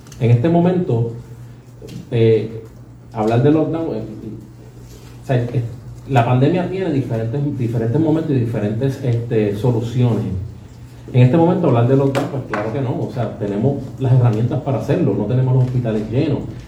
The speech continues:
eh, eh, ¿verdad? Vamos a ver qué pasa en estas próximas dos semanas. A tu pregunta de por qué es tan rápido que se identificaron, pues porque la variante Omicron ya se ha dicho que es mucho, entra más rápido a la célula,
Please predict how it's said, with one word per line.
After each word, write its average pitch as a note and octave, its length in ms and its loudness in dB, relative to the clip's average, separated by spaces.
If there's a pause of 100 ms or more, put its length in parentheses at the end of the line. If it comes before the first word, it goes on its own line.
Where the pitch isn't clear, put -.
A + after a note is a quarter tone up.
(260)
eh, F#2+ 680 -2
eh, A2 160 -8 (200)
¿verdad? G2+ 320 -2
Vamos A#2 240 0
a B2 40 4
ver C3 120 0
qué A#2+ 120 -4
pasa A#2 300 -2
en A#2 80 0
estas A#2+ 160 -4
próximas A2 500 -4 (600)
dos A#2 160 6
semanas. B2+ 380 4 (500)
A C3 140 4
tu C#3 100 6
pregunta C#3 480 6
de A#2 100 4
por A2+ 240 2
qué B2 160 4
es C#3 180 2
tan D#3 200 4
rápido D#3 560 4
que D3+ 100 2
se D3+ 160 2
identificaron, D3 720 0 (220)
pues A2 200 -6
porque A2+ 260 -4
la A2 120 -2
variante G2+ 460 -6
Omicron C#3 460 -2
ya A2 120 -4
se B2+ 140 0
ha B2 60 4
dicho C#3 440 0
que G#2+ 160 -6
es - 160 -8
mucho, A#2 460 0 (400)
entra A#2 320 -2
más A2 340 -4
rápido A#2 360 0
a A#2 40 2
la A#2 100 0
célula, D3+ 520 -2